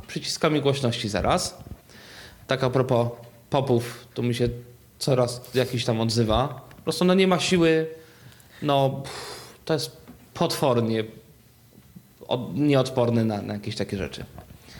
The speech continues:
I w zasadzie to wszystko, jeżeli chodzi o lewą ściankę. Na, mm, tej tylnej ściance jest klapka na baterię i jest gwint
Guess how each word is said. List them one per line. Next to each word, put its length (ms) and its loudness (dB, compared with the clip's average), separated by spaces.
I 60 2
w 20 4
zasadzie 340 4
to 80 4
wszystko, 400 2
jeżeli 280 4
chodzi 240 0
o 20 4
lewą 300 2
ściankę. 600 0
Na, 420 2
mm, 260 -2
tej 420 0
tylnej 360 4
ściance 720 0
jest 220 0
klapka 360 2
na 140 2
baterię 560 0
i 340 0
jest 280 0
gwint 480 0